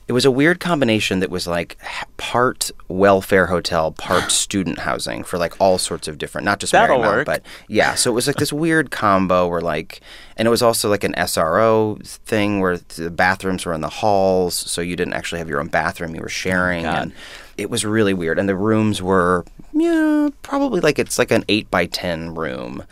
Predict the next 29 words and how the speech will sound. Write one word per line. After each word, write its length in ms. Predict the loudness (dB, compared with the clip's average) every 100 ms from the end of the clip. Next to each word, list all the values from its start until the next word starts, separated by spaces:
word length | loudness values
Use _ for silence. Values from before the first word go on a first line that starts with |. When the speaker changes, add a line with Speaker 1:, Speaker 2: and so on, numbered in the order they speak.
| -4
Speaker 2:
A 80 | -2
cell. 300 | 2 2 2
Speaker 1:
Um, 160 | -2 0
that 220 | 0 0
just 180 | -4 -2
had, 120 | -2
like, 140 | -4
a 40 | -6
twin 420 | -10 -6 -4 -4
bed 240 | -2 -2 -2
and 140 | -6
a 60 | -6
sink. 640 | -4 -2 -4 -6 -12 -18 -18 -20 -20 -6
And 400 | -2 -2 -4 -6
my 240 | -2 0 2
window 640 | 0 0 0 0 -2 -6 -16 -20
faced 380 | -8 -4 -4 -2
an 80 | -2
air 180 | 0 -2
shaft, 540 | -2 -2 -2 -4 -12 -8
which 260 | -8 -6
was, 380 | -4 -4 -2 -4 -6
Speaker 2:
<laughs> 40 |
Speaker 1:
like, 480 | -6 -6 -6 -14 -20 -20 -14 -4
in 100 | 2
some 240 | 4 6
ways 220 | 6 4 4
was, 140 | -2
like, 320 | -2 -4 -14